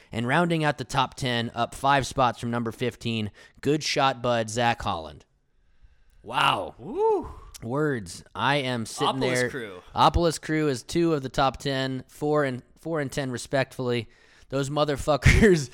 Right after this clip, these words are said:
Speaker 1: <laughs> those motherfuckers are gonna run away with all this money and then just be like, "Oh yeah, we're not gonna be in the league next year, and we dropped your fucking,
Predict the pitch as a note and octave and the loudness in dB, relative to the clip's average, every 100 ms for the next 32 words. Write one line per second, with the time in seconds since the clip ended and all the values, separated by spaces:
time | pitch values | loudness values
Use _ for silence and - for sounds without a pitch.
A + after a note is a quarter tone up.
0 | - - - D3 E3+ F#3+ F#3+ G3 F3+ D#3+ | -14 -18 -18 -2 4 4 6 6 6 6
1 | E3+ D#3+ D3+ D3+ C#3+ C#3+ D3 D3 C#3+ C#3 | 4 4 2 2 2 2 4 4 4 4
2 | C#3 C3 C3 C3+ C3 C3 B2 - D3 E3 | 4 2 0 0 0 -2 -4 -2 0 2
3 | E3 D#3+ D#3 D3+ E3+ E3 D3+ C3 B2 A#2+ | 4 4 4 4 2 0 0 -2 -2 -2
4 | A2 G#2 G#2 G#2 F#2 - A2 G#2 A2 A#2+ | -2 -4 -4 -6 -6 -6 -4 -4 -4 -4
5 | A#2+ B2+ C#3 - B2 A2+ B2 A2+ A#2+ G#2+ | -2 0 0 0 -4 -4 -4 -4 -6 -8